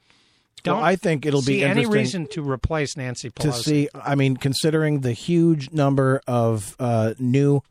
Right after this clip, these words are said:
Speaker 2: members of Congress who are female, are they gonna vote against Nancy Pelosi?
Speaker 1: She's a grandmother. Running negative campaign ads against Nancy Pelosi is not working.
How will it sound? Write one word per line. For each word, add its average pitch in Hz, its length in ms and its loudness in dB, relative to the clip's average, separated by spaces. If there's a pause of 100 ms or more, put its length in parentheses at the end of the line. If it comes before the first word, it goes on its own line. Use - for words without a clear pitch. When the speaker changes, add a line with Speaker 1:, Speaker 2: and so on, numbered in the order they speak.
(380)
Speaker 2:
members 135 280 2
of 117 80 -2
Congress 123 400 0
who 120 340 0
are 107 280 0
female, 117 540 0 (540)
are 110 100 -2
they 110 140 2
gonna 139 160 2
vote 139 220 2
against 110 420 -2
Nancy 131 320 -2
Pelosi? 135 600 -4
Speaker 1:
She's 262 240 -6
a 262 80 -2
grandmother. 196 960 -2 (260)
Running 254 480 -2
negative 208 640 -4 (280)
campaign 202 600 -2
ads 156 280 -2
against 143 360 -6
Nancy 160 420 -4
Pelosi 127 720 -6
is 127 140 -8
not 143 320 -6
working. 127 600 -6